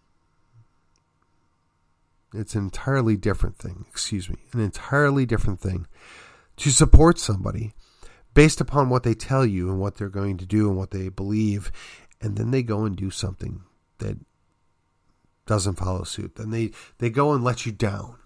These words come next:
They go and basically reveal themselves to not be what they said they were. And that, my friends, is the proper definition of a rhino. That, my friends, are the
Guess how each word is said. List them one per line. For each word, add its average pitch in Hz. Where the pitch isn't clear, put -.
They 123
go 143
and 127
basically 175
reveal 135
themselves 104
to -
not 117
be 117
what -
they -
said -
they 101
were. -
And 113
that, 139
my 107
friends, -
is 123
the 107
proper 107
definition 101
of 98
a 95
rhino. 92
That, 120
my 107
friends, -
are 127
the 113